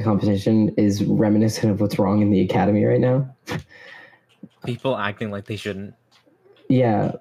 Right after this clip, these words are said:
Speaker 1: like, <sighs> so we, we, we finished Haunted S-, well, we, we quote unquote finished Haunted School, but we're actually trapped in a never-ending challenge, which is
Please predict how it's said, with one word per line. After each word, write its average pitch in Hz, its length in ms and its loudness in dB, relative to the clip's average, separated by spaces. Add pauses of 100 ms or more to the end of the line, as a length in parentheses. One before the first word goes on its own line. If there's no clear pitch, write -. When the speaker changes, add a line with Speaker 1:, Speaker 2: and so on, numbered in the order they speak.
(260)
Speaker 1:
like, - 480 -2
<sighs> - 1600 -8
so - 180 0
we, 147 180 2
we, 143 380 4
we 143 120 4
finished 180 380 0
Haunted 120 340 2
S-, - 320 -8 (320)
well, 127 220 4
we, 123 200 2
we 117 180 4
quote 143 260 0
unquote 120 340 2
finished 104 340 0
Haunted 101 320 2
School, 90 400 2 (420)
but 117 100 0
we're 107 220 2
actually 110 380 0
trapped 101 320 -2
in 101 80 2
a 95 80 4
never-ending 95 500 4
challenge, 95 520 0 (100)
which - 240 -2
is 95 360 0